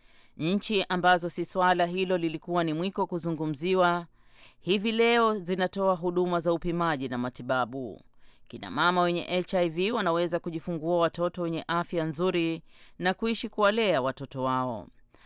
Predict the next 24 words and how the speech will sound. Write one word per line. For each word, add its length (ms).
Madawa 420
yanaweza 480
kuvizuia 580
virusi 440
visisambae, 960
na 100
hivi 200
sasa 360
wanasayansi 600
wanazungumzia 720
kuhusu 380
chanjo 640
na 180
tiba. 640
Watafiti 680
wanawapiga 640
sindano 420
maelfu 460
ya 80
watu 340
wanaojitolea 800
nchini 280
Afrika 400
Kusini, 640